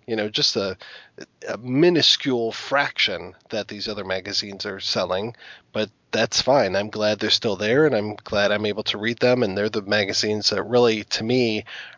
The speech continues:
are, you know, pushing the boundary of film criticism and looking at things in a much different way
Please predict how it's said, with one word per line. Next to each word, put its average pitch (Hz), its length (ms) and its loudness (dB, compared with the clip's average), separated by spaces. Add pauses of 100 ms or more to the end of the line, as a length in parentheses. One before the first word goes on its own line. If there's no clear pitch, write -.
are, 110 340 4 (160)
you 127 100 -6
know, 98 140 0
pushing 113 360 2
the 101 60 0
boundary 101 360 0
of 90 80 -6
film 151 240 2
criticism 120 880 2
and 92 200 -6
looking 120 280 -2
at 98 160 2
things 104 420 0
in 95 80 -2
a 95 80 -4
much 117 300 2
different 110 300 -4
way 104 400 0